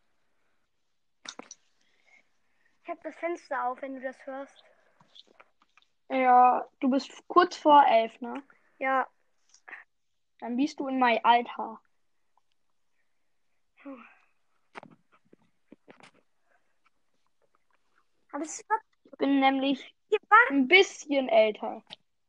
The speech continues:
Speaker 2: als elf.
Speaker 1: Ein bisschen älter als elf? Ja, okay,
Speaker 2: Mhm.
Speaker 1: ich werd in einem Monat elf.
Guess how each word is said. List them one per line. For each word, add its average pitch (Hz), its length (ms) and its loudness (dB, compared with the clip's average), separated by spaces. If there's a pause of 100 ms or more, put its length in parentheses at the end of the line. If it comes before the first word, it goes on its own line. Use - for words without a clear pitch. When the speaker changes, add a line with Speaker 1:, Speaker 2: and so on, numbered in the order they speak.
(300)
Speaker 2:
als - 220 -6
elf. - 260 -6
Speaker 1:
Ein 330 80 -4
bisschen 453 260 -4 (160)
älter 320 160 -8
als 269 160 -10
elf? 330 260 -10 (1200)
Ja, 269 100 2
okay, 247 240 -4
Speaker 2:
Mhm. 262 60 -4
Speaker 1:
ich 311 60 -4
werd 320 180 -4
in 302 160 -8
einem 294 260 -8
Monat 277 280 -12
elf. 233 280 -14